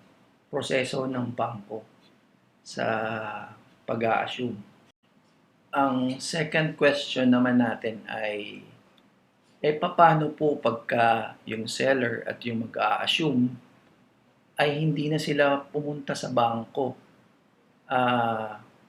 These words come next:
para ma-execute yung mga tamang documentation process sa bank? Ah, halimbawa, yung seller ang buyer ay nag-usap na lang na mag-execute sila ng assume balance contract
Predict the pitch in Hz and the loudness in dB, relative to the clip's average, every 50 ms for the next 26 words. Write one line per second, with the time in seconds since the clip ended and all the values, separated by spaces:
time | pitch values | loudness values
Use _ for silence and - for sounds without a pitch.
0 | _ _ _ _ _ _ _ - 127 131 131 131 127 123 123 - 127 123 - - | _ _ _ _ _ _ _ 2 4 4 6 6 4 2 2 0 -2 -4 -4 -8
1 | 123 - - 135 123 - - 127 123 117 117 117 120 117 110 - 127 127 127 127 | -10 -6 -6 -6 -6 -6 -4 -4 -2 -2 0 -2 -2 -4 -2 0 0 0 2 2
2 | 127 123 123 120 117 117 117 117 - - 120 117 113 113 110 - 113 113 107 - | 2 2 2 2 2 0 -2 -2 -4 -6 -6 -4 -4 -4 -6 -4 -4 -4 -4 -4
3 | - 110 110 104 - 110 107 107 107 104 101 - - 101 101 120 117 113 117 - | -6 -8 -10 -4 -2 -2 -2 -2 -4 -10 -12 -12 -12 -10 -8 -6 -6 -6 -8 -12
4 | - - _ _ _ _ _ _ _ _ _ _ _ _ _ - 117 117 117 117 | -16 -20 _ _ _ _ _ _ _ _ _ _ _ _ _ -2 -2 0 0 0
5 | 113 113 117 120 120 123 135 139 135 131 127 123 127 120 - 139 131 123 123 120 | 0 0 0 2 4 6 6 8 8 8 6 4 4 2 2 2 2 2 2 2
6 | 120 117 117 117 117 117 127 127 123 120 120 117 110 - 110 113 120 117 117 113 | 0 0 0 0 0 2 4 4 4 2 2 0 0 0 0 -2 -2 -4 -6 -10
7 | 110 - 120 113 110 - - - 127 127 123 123 123 120 120 113 110 - - - | -10 -12 -14 -12 -8 -8 -8 -8 -6 -4 -2 0 0 0 -2 -4 -8 -12 -18 -20
8 | _ _ _ _ _ _ _ - - 120 123 120 113 117 113 127 - - - 131 | _ _ _ _ _ _ _ -8 -4 -4 -2 -2 -2 -2 -2 -2 -2 -4 -8 -10
9 | - - 143 - - - - 127 131 135 131 131 127 120 120 117 117 113 113 - | -8 -8 -8 -8 -6 -6 -4 -2 0 0 0 0 0 0 -2 -2 -6 -10 -12 -14
10 | - - _ _ - - 113 - 143 131 123 120 123 123 123 123 123 120 120 120 | -20 -20 _ _ -14 -12 -10 -6 -4 0 0 2 4 4 2 2 2 0 0 -2
11 | 123 - - - 139 147 160 156 - 131 120 110 - - | -4 -6 -4 -2 -2 0 0 -2 -2 -2 -4 -4 -4 -8